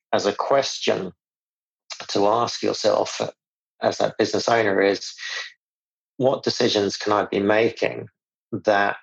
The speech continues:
are potentially would be able to create a multi-generational business rather than a business that, that grows for the sake of,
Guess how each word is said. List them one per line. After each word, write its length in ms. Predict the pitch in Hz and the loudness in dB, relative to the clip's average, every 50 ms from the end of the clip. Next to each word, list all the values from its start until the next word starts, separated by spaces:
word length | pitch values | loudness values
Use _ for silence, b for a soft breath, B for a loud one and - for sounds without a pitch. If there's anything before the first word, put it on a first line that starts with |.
| _ _ _ _ - | _ _ _ _ 0
are 140 | 101 98 92 - | 0 0 0 -2
potentially 1040 | - - - - 113 113 117 117 - - - 104 101 101 98 95 101 95 90 - b b b b b b _ _ _ _ _ _ _ _ _ _ - | -6 -8 -2 0 0 0 0 -2 -2 0 2 2 4 4 4 2 2 0 0 -4 b b b b b b _ _ _ _ _ _ _ _ _ _ -4
would 180 | - 113 101 - | -2 -2 0 2
be 80 | 107 | 2
able 240 | 101 101 104 104 98 | 4 4 4 2 0
to 100 | 95 - - | -4 -8 -6
create 320 | - - 110 104 98 101 - | -4 0 0 2 2 2 0
a 60 | - | 0
multi-generational 1080 | 101 101 104 101 101 - 113 107 - 104 98 101 101 101 101 101 - - 101 95 92 90 | -2 0 0 0 0 -2 -4 -2 0 0 2 2 2 2 2 0 -2 -4 -6 -6 -4 0
business 680 | - 123 117 - - 104 - - - - - - - _ _ _ _ _ _ - | 0 0 0 0 -2 -4 -4 -4 -8 -10 -12 -14 -18 _ _ _ _ _ _ -8
rather 600 | - - 104 107 104 104 107 101 104 104 104 95 - | -4 0 2 2 4 2 2 2 2 0 0 0 0
than 460 | - 107 101 95 95 95 95 98 95 - _ _ _ _ _ _ - | 0 0 0 0 -2 -2 -4 -6 -10 -12 _ _ _ _ _ _ -2
a 100 | 110 107 - | -2 0 2
business 320 | 107 101 - 101 95 - - | 0 0 0 0 -4 0 2
that, 280 | 110 104 - - - - | 2 2 2 0 -2 -4
that 140 | 107 107 - | -4 -2 0
grows 420 | - 107 98 98 95 92 90 - | 0 2 2 2 0 -2 -4 -4
for 100 | - - | -2 -2
the 100 | 101 98 | -2 -2
sake 360 | - - 113 104 95 92 - | 2 2 2 2 2 0 -2
of, 180 | 107 95 - - | -4 -4 -4 -6